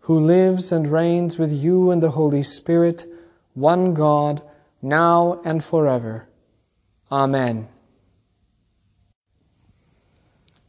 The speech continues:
The Old Testament reading for Sexagesima is from the book of the prophet Isaiah,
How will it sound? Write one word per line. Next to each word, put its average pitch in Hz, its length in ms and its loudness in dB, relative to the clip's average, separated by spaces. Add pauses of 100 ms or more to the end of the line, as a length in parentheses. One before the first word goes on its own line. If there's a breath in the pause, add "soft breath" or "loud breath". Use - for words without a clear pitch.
(480)
The 160 140 6
Old 214 300 6
Testament 190 580 -2
reading 175 400 0
for 170 140 -2
Sexagesima 160 1200 -2 (640 soft breath)
is 143 160 -4
from 180 260 2
the 175 80 2
book 175 340 2
of 151 100 -2
the 156 100 0
prophet 165 460 0 (120)
Isaiah, 170 720 0